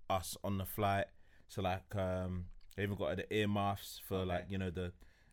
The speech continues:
Speaker 1: um, you know, when your ears pop and stuff on the flight and
Speaker 2: Mm.
Speaker 1: stuff, like, so stuff like that to protect her. She had the iPad there.
Speaker 2: Sick.
Speaker 1: Peppa Pig, like, marathon.
Speaker 2: He was prepared, man.
Speaker 1: So
Speaker 2: He's
Speaker 1: when she
Speaker 2: like
Speaker 1: was acting, so, <laughs> so if there was a moment she was acting up, just
Speaker 2: <laughs>
Speaker 1: fling it on and it'll calm her down.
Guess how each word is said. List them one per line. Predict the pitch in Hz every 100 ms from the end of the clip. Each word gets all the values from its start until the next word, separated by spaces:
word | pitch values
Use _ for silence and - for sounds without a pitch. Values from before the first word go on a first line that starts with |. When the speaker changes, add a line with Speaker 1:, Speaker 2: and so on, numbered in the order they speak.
| - -
Speaker 1:
um, | 85 85 82 82 78 - -
you | 95
know, | 95
when | 95
your | 98
ears | 98 95
pop | - 90
and | 90
stuff | - 87 -
on | 87
the |
flight | - 98 82
and | 85
Speaker 2:
Mm. |
Speaker 1:
stuff, | 95 85 -
like, | 85 -
so | - 90 - - -
stuff | - - 101
like | 95
that | 85 -
to |
protect | 87 - 107 - 101
her. | 98 95 95 - -
She | - 110
had | 92
the | -
iPad | 98 95 101 87
there. | 98 98 98 95 95 -
Speaker 2:
Sick. | 87 - -
Speaker 1:
Peppa | 107 98 -
Pig, | 110 101 92
like, | 95 90
marathon. | 98 98 98 - 98 95 95 - - -
Speaker 2:
He | 117
was |
prepared, | 104 92 113 101
man. | 95 92
Speaker 1:
So | 101
Speaker 2:
He's |
Speaker 1:
when | 104
she | 110
Speaker 2:
like | 107
Speaker 1:
was | 110
acting, | - 123 107
so, | - - 113 - 127
<laughs> | - - -
so | 135 113 135
if | 120
there | 139
was | 151 175
a |
moment | 165 170 175 135
she | 151
was | 131
acting | 175 - 165
up, | 143
just | 123 170
Speaker 2:
<laughs> |
Speaker 1:
fling | 160 160
it | 151
on | 151 143
and | 123
it'll | 117 110
calm | 135 120
her | 117 110
down. | 117 107